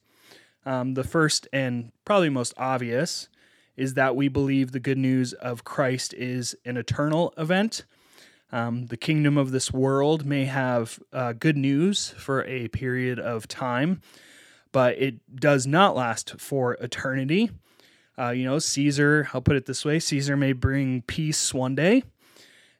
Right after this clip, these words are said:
uh, but war the next. Um, this is not the case with Christ. His good news is forever and unchangeable. If the good news of this world means victory, then,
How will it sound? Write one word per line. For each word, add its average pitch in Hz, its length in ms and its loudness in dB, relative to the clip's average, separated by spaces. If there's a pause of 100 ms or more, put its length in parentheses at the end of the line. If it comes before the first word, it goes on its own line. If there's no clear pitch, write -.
(140)
uh, 123 220 2
but 131 160 2
war 143 300 6
the 143 100 0
next. - 540 -4 (500)
Um, 117 300 -6
this 131 260 -2
is 131 180 -4
not 156 260 4
the 123 80 -8
case - 380 -4
with 120 480 -6 (120)
Christ. - 580 0 (480)
His 139 220 -2
good 139 240 2
news 135 340 2
is 123 440 -4
forever 147 800 0
and 120 300 -6
unchangeable. 151 880 -2 (720)
If 147 160 -4
the 135 80 -2
good 147 240 0
news 156 340 4
of 131 380 -2
this 180 320 6
world 131 380 2
means 123 580 0
victory, 135 760 -2 (520)
then, 135 640 2